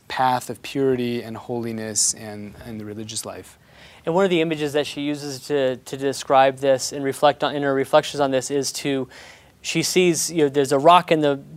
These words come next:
Speaker 2: road, and any, what parent wouldn't move the rock so the child doesn't trip over it? And that she sees that the Lord's kind of merciful i-, in her life is that to have removed the rocks so that she has a kind of an easy path.
Speaker 1: Mm-hmm.
Speaker 2: But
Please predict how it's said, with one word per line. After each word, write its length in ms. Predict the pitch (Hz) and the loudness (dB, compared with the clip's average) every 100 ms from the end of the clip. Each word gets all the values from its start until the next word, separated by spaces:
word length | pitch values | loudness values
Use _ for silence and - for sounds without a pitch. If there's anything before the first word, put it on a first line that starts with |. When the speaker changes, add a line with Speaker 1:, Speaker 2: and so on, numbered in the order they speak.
| 151 | 4
Speaker 2:
road, 420 | 165 165 156 143 | 8 10 8 6
and 180 | 139 143 | 0 -2
any, 200 | 165 165 | 2 4
what 240 | 170 185 | 6 4
parent 280 | - 196 170 | 6 4 6
wouldn't 200 | 170 165 | 4 4
move 200 | 170 175 | 4 6
the 120 | 160 | 6
rock 260 | 151 165 156 | 8 8 6
so 140 | - | 0
the 80 | 147 | -2
child 240 | - 156 | 6 6
doesn't 220 | 147 139 131 | 6 -2 -2
trip 220 | 156 135 | -2 2
over 280 | 131 123 76 | 2 2 -6
it? 120 | - - - - - | -8 -20 -20 -20 -8
And 140 | 151 151 | -2 2
that 120 | 151 | 2
she 140 | - | 2
sees 240 | 170 190 151 | 0 0 2
that 120 | 151 | 2
the 80 | 147 | 4
Lord's 440 | 151 160 156 - | 8 8 8 4
kind 160 | - 147 | -4 -4
of 80 | 135 | -4
merciful 840 | 147 151 147 165 - 147 139 - | 0 2 2 0 0 2 2 -2
i-, 60 | 156 | -8
in 480 | - 151 156 160 147 | -14 -14 -10 -6 2
her 120 | 175 | 6
life 260 | 160 139 | 6 6
is 120 | 143 - | 2 2
that 180 | 139 - - - | 2 2 -18 -8
to 140 | 143 | -4
have 280 | 131 147 139 | 2 2 2
removed 400 | 143 147 156 139 | -2 2 0 0
the 100 | 139 | 0
rocks 520 | 131 110 - - - - - - - | 2 2 -2 -10 -10 -16 -20 -20 -10
so 180 | - | 2
that 60 | 143 | 2
she 180 | - 143 | 2 2
has 240 | 143 135 | 4 2
a 80 | 139 | -2
kind 200 | - 131 | -4 -4
of 80 | 131 | -4
an 60 | |
easy 320 | 156 147 131 127 | -6 -6 -6 -8
path. 480 | - 127 120 - | 0 0 0 -6
Speaker 1:
Mm-hmm. 380 | 135 135 131 170 175 - | -12 -10 -8 -8 -4 6
Speaker 2:
But 240 | 165 | 6